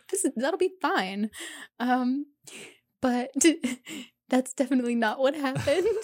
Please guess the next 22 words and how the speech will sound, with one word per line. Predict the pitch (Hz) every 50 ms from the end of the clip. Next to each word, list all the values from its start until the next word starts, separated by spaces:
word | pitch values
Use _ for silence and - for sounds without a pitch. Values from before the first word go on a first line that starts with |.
| - - -
<laughs> | - - - -
Um, | 302 359 349 330 370 359 339 320 302 294 311 311 - - - - - 277 233 - - -
on | 247 285 294 277
top | 285 247 254 240 - -
of | 285 269 254 -
just | - 226 214 - - - _ _ - 190 -
being | 196 196 202 208 208 202 - - _
in | - 175 170 180 180 180 180 160
the | 170 170 160
public | 165 - - 147 151 - 160 156 -
school | - - - 160 151 151 151
current | - - - - 156 147 147 151 131 - - - - -
that | 165 156
I | 151 156
was | 156 156 -
in, | - 160 156 151 151 151
in | - - 165 165
rural | 160 156 151 151 151
Indiana, | 156 156 156 156 147 143 147 143
where | 143 151 156 156
the | 160
current | - - - - 185 190 196 208 196 -